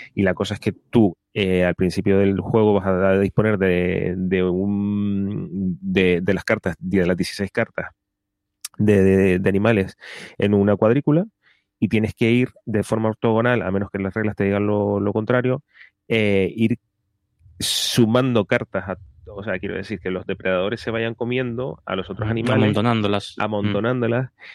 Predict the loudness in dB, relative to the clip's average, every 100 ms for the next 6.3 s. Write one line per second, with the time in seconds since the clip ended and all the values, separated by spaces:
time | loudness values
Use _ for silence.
0 | -14 2 6 6 6 4 0 0 2 4
1 | 2 0 -4 0 0 0 0 0 -2 -6
2 | -6 -2 0 0 -2 -2 -2 0 0 0
3 | -2 -2 -2 -2 -2 -2 0 0 -2 -6
4 | _ _ -8 -6 -6 -4 -2 -2 -4 -12
5 | -16 -6 -2 -2 -2 -4 -8 -10 -4 -2
6 | -2 -6